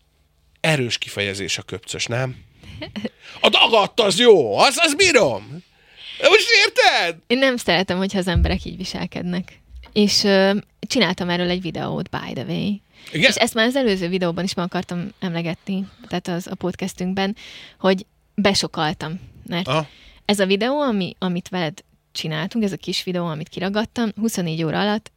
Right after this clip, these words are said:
Speaker 2: egymillió megtekintést kapott. Ez a pályafutásom második csúcsa.
Speaker 1: Gratulálunk. Tehát,
Speaker 2: A-
Speaker 1: hogy én, ö,
Speaker 2: Köszönöm.
Speaker 1: hozzáadtam valamit az életedhez.
Speaker 2: Igen, de várjál, a, a, ezt én így szarkaz-, szarkasztikusan mondom, mert hogy,
Speaker 1: Mhm.
Speaker 2: mert hogy ez,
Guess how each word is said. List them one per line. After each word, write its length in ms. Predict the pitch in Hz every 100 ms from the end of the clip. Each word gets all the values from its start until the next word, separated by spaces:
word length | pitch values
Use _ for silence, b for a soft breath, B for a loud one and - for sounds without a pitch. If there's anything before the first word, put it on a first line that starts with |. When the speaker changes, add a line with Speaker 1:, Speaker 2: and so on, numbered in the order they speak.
| _
Speaker 2:
egymillió 380 | 190 165 156 147
megtekintést 580 | 151 - 170 165 180 -
kapott. 400 | 156 - - - b b b b
Ez 220 | - 220 220
a 140 | 180
pályafutásom 760 | - 262 - 220 226 208 226 202
második 520 | 208 202 180 175 - -
csúcsa. 460 | - - 202 208 _ _ -
Speaker 1:
Gratulálunk. 600 | 123 - 95 95 214 277
Tehát, 220 | 269 220
Speaker 2:
A- 40 |
Speaker 1:
hogy 140 | 208 -
én, 220 | 220 202
ö, 40 | 196 -
Speaker 2:
Köszönöm. 400 | 190 185 180 -
Speaker 1:
hozzáadtam 640 | 226 190 175 143 - 160
valamit 360 | 156 147 147 143
az 140 | 147
életedhez. 460 | 156 156 156 196 247
Speaker 2:
Igen, 240 | 294 285 311 330
de 160 | 220 247
várjál, 460 | 285 208 185 196 -
a, 80 | 214
a, 120 | - _ _ _ - 214 _
ezt 220 | 220 220
én 160 | 214 226
így 120 | 240
szarkaz-, 400 | - 294 240 185 - -
szarkasztikusan 960 | - 254 226 - - - 190 196 - 180
mondom, 520 | 180 165 160 165 247 220
mert 280 | 185 208
hogy, 200 | 226 208
Speaker 1:
Mhm. 120 | 131 208
Speaker 2:
mert 180 | 214
hogy 80 | 240
ez, 120 | 220